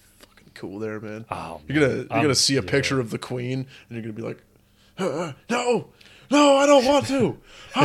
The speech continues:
Speaker 1: don't wanna."
Speaker 2: <laughs>
Speaker 1: I wanna be intercontinental.
Speaker 2: Dude,
Speaker 1: I
Speaker 2: it's
Speaker 1: wanna
Speaker 2: like,
Speaker 1: be cool.
Speaker 2: the thing that's holding me back is this, like, London is genuinely just not, like, a livable city
Speaker 1: Uh,
Speaker 2: on
Speaker 1: bro.
Speaker 2: the,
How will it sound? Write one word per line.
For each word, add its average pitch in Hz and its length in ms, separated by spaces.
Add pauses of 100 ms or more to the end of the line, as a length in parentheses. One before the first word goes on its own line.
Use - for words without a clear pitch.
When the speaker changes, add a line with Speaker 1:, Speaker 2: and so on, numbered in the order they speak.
(120)
Speaker 1:
don't 254 120
wanna." 269 520 (300)
Speaker 2:
<laughs> - 360 (460)
Speaker 1:
I 240 80
wanna 233 320
be 254 180
intercontinental. 233 1080 (440)
Speaker 2:
Dude, 90 460
Speaker 1:
I 220 160
Speaker 2:
it's 226 160
Speaker 1:
wanna 131 140
Speaker 2:
like, - 100
Speaker 1:
be 233 180
cool. 220 800 (220)
Speaker 2:
the 113 120
thing 170 200
that's 131 140
holding 104 280
me 92 100
back 98 460 (220)
is 92 220
this, 92 280
like, 107 240
London 104 380
is 85 160
genuinely 90 600
just - 260
not, 85 320
like, 90 140
a 92 40
livable 87 640 (200)
city 92 420 (400)
Speaker 1:
Uh, - 240
Speaker 2:
on - 80
Speaker 1:
bro. 95 140
Speaker 2:
the, 85 300